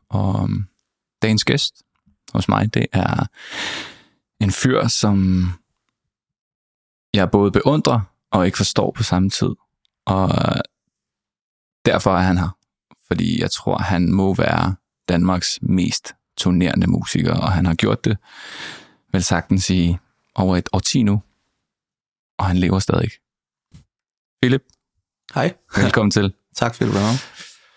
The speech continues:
Speaker 1: Philip, for lytteren, der ikke, øh, lige ved, hvem du er, så spiller du i bandet Hexis.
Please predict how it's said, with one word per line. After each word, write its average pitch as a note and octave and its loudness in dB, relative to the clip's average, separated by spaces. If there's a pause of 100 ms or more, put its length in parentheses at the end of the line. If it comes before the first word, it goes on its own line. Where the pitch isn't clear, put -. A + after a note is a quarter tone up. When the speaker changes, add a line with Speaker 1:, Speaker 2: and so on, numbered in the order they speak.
(260)
Speaker 1:
Philip, G2+ 2
for G#2 4
lytteren, A#2+ 4
der G#2+ 4
ikke, G#2+ 0
øh, G#2 4
lige G2+ 4
ved, G2 2
hvem F#2 2
du - 0
er, A2 2
så G2+ 2
spiller A2 0
du G2+ 2
i G2 2
bandet - 0
Hexis. - -2